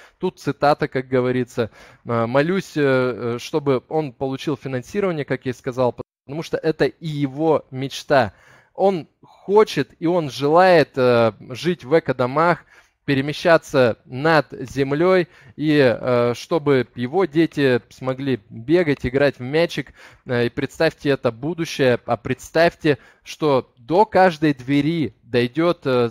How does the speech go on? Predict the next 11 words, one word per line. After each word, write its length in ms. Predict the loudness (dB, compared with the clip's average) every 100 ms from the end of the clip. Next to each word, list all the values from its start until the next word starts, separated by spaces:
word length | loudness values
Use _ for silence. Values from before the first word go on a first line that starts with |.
| 0
даже 260 | 0 0 -4
сверхлёгкий 1200 | -10 -4 0 0 0 -4 0 0 -2 -6 -8 -8 -20 _ -2
подвижной 520 | -2 -2 -6 -4 -6
состав. 520 | -4 -6 -2 0 0 0 _ _ _ _
И 120 | -10
как 400 | -2 4 4 4
можно 440 | 0 2 2 0 -2
сравнивать 760 | -2 4 6 6 4 -2 -4
идеологических 760 | -2 2 2 2 -6 -12 -8 -8
сподвижников, 840 | -4 -4 -4 -6 -8 -6 0 -2 -2 _ _ _
тех 320 | 2 2